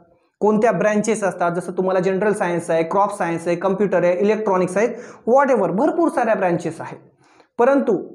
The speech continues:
आज दहावीच्या नंतर तुम्ही जी काही फील्ड निवडणार आहे, जी काही शाखा निवडणार आहे,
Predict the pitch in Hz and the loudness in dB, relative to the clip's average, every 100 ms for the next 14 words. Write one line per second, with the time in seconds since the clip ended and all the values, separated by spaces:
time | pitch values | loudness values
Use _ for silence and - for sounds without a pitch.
0 | - 175 220 294 285 214 208 202 269 302 | -8 0 2 2 2 0 0 0 -2 -2
1 | 285 262 254 269 254 240 226 240 247 254 | -2 -2 -2 -2 -2 -2 -2 0 0 0
2 | 240 240 220 220 214 214 202 175 190 226 | 0 2 2 2 2 2 0 0 0 0
3 | 233 233 202 226 208 202 196 196 180 147 | 0 0 0 0 2 2 2 0 0 -2